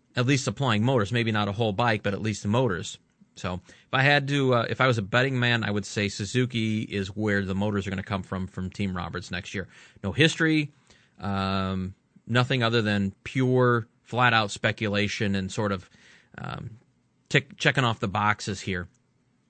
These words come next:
is, um, where I see things leading to. Who knows? We'll see. So with that, let's, uh, let's head up, uh,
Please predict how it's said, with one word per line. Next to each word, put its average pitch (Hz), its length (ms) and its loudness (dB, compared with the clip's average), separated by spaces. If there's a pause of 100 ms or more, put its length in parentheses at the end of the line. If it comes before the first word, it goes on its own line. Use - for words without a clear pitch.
(180)
is, 110 480 -4
um, 101 380 -6 (300)
where 101 200 -2
I 98 100 0
see 98 180 -6
things 95 260 -6
leading 95 220 -8
to. 101 160 -10 (680)
Who 220 60 2
knows? 147 240 0
We'll 123 140 2
see. - 160 -6 (1700)
So 165 80 6
with 160 100 6
that, 156 160 8
let's, 151 320 2
uh, 156 140 6
let's 156 240 4
head 160 180 4
up, 147 320 -2
uh, 127 480 4